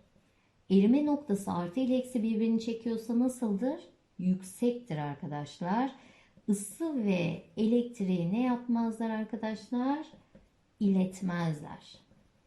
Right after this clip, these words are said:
En belirgin özelliklerinden biri. Peki örnek deyince aklıma ne gelecek?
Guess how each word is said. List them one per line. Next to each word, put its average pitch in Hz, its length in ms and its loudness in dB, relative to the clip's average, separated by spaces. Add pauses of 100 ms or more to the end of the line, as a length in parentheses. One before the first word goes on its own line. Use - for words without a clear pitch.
(180)
En 208 260 0
belirgin 165 400 0
özelliklerinden 165 1000 -2
biri. 143 200 0 (480)
Peki 202 200 -4
örnek 202 420 4
deyince 233 340 4
aklıma 196 320 -2
ne 175 140 -4
gelecek? 175 600 -2